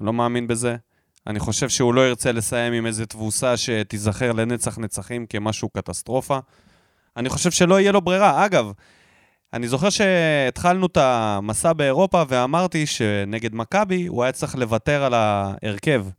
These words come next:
כדי להציל את המשך ה-, המשך התקופה. כי מיד אחרי זה הגיע ניס, ואז הגיע המשחקים שהיינו צריכים להוציא נקודות. ולא הוצאנו נקודות, בגלל שהיינו גמורים.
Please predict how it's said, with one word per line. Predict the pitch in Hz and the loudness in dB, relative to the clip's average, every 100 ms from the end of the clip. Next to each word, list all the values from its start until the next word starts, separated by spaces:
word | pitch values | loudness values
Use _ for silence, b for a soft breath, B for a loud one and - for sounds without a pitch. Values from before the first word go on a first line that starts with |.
| _ _ _ _ - | _ _ _ _ -6
כדי | 123 113 107 101 - _ _ _ - | -2 2 2 0 -8 _ _ _ -4
להציל | 117 117 - 165 160 147 | 2 2 4 4 4 2
את | 139 | -2
המשך | 120 - 185 - | 0 2 2 4
ה-, | 131 104 98 90 - | 2 2 0 -2 -8
המשך | 113 110 165 156 | -6 -2 0 0
התקופה. | - 135 - 107 87 _ _ | -2 -2 2 0 0 _ _
כי | 117 | -4
מיד | 113 123 151 | 0 2 4
אחרי | 143 165 | 2 0
זה | 131 127 | 0 0
הגיע | 120 139 131 | 2 0 0
ניס, | 185 254 208 160 | 0 0 -2 0
ואז | 151 190 190 | 2 4 2
הגיע | 170 160 196 180 | -2 -2 0 0
המשחקים | 165 - 160 233 233 | -2 -6 -6 -4 -4
שהיינו | 196 190 190 | 0 0 0
צריכים | - - 185 | -4 -4 0
להוציא | 175 - 180 | 0 2 0
נקודות. | 165 165 175 143 _ _ _ _ _ | 2 6 6 4 _ _ _ _ _
ולא | 117 156 | 2 4
הוצאנו | 190 - 156 123 | 6 4 2 0
נקודות, | 110 110 98 95 | 0 0 0 -2
בגלל | 104 113 135 | -4 -4 -2
שהיינו | - 139 151 | 0 0 0
גמורים. | 135 127 135 135 101 | -2 0 0 0 -2